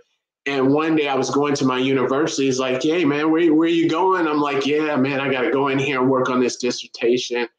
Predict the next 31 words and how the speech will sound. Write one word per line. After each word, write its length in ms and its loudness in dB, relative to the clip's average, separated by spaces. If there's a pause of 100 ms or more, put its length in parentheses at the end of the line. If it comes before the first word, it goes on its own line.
(380)
He 80 0
was 100 0
like, 180 -2
"Look, 220 0 (100)
man, 100 -20 (1160)
anything 480 2
you 160 2
need, 240 4
you 80 2
need 160 4
me 120 4
to 120 2
read 240 2
over 340 4
it, 360 2 (380)
you 100 0
need 240 4
me 260 2
to, 480 0
to 300 0
check 320 -4
anything 400 2
for 260 0
you, 80 -2
you 100 2
need 200 2
any 200 0
help 380 -2
with 200 -2
that, 360 -4
I'm, 260 0